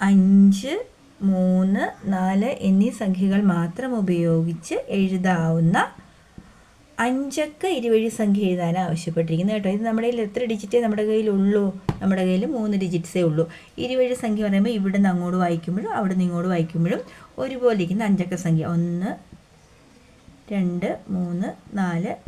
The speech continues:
അഞ്ച് പേരുണ്ടായിരിക്കണം. ഈ ഡിജിറ്റ്സ് കൊടുത്തിട്ടുണ്ട്. അപ്പം ഞാൻ എന്ത് ചെയ്തു? അഞ്ച് ഇവിടെ എഴുതിയെന്ന് വിചാരിക്കുക. ഇരുവഴി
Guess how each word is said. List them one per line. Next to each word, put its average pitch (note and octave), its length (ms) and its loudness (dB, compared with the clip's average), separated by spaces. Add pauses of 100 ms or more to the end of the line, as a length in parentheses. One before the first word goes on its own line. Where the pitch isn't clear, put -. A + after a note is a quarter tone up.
(120)
അഞ്ച് A3 320 2
പേരുണ്ടായിരിക്കണം. D#3+ 720 0 (480)
ഈ - 20 -2 (160)
ഡിജിറ്റ്സ് G3+ 380 -4 (100)
കൊടുത്തിട്ടുണ്ട്. F#3 560 -2
അപ്പം A3 240 -8
ഞാൻ G3+ 180 0
എന്ത് F#3 180 2
ചെയ്തു? F3+ 160 -2 (120)
അഞ്ച് G#3 300 0
ഇവിടെ F3 240 0
എഴുതിയെന്ന് E3 340 2
വിചാരിക്കുക. D3+ 440 -6 (1500)
ഇരുവഴി C4 340 -6